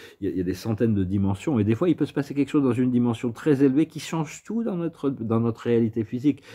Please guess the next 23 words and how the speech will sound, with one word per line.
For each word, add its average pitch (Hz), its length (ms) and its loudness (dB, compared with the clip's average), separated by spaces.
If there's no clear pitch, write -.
C'est, 107 140 -2
mais 117 140 4
c'est, 110 240 2
enfin, 87 340 -2
tout. 95 160 -6
C'est, - 180 -6
c'est 98 220 -8
tout 175 180 -6
un 147 120 6
procédé 147 680 4
de, 117 220 2
de, 101 220 -2
de 98 160 -2
completion 123 720 -2
qui 110 160 -10
se - 160 -10
fait 107 180 -6
progressivement 123 920 0
pour - 200 -12
que 104 100 -8
toutes 175 300 -2
les 127 200 2
énergies, 117 540 2